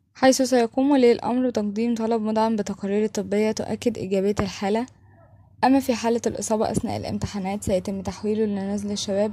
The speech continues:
أو إحدى مستشفيات العزل، مع تأجيل الامتحانات في الحالتين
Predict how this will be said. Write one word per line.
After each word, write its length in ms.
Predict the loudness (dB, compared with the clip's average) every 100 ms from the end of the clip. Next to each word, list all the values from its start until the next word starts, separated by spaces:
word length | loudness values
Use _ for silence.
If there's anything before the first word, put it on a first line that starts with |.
| -2
أو 100 | -4
إحدى 300 | -4 -4 -4
مستشفيات 580 | -2 -4 -6 -2 -2 0
العزل، 400 | 0 0 -2 -6 -18 -20 -20 -20 -20 -12 0
مع 140 | 2
تأجيل 360 | 2 0 4 4
الامتحانات 680 | 4 2 -4 -4 -4 -6 -6
في 80 |
الحالتين 500 | -10 -8 -10 -8 -12